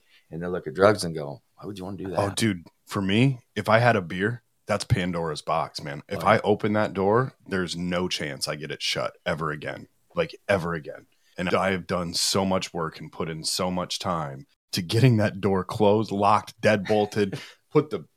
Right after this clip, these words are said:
Speaker 2: shaft down in front of it, like, buried things up to it. You know what I mean? Like, I have closed and
Speaker 1: Yeah.
Speaker 2: hidden that door from my life. I also have an N A beer. I also have a mocktail, and that's just a me thing.
Speaker 1: Sure.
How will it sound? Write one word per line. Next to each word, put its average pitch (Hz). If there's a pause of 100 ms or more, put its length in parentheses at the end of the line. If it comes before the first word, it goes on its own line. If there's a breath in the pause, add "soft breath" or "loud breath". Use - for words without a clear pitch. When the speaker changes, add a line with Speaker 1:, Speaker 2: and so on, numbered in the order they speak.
(160)
Speaker 2:
shaft 127
down 123
in 113
front 127
of 123
it, 131
like, 98 (200)
buried 127
things 127
up 123
to 135
it. 131
You 113
know 123
what 123
I 120
mean? 117
Like, 107
I 117
have 95
closed 95
and 92
Speaker 1:
Yeah. 71
Speaker 2:
hidden 110
that 85
door 98
from 92
my 82
life. 82
I 76
also 110
have 85
an 85
N 87
A 110
beer. 60 (440)
I -
also 107
have 90
a 73 (160)
mocktail, 73
and 104
that's 117
just -
a 80
me 85
thing. 92
Speaker 1:
Sure. -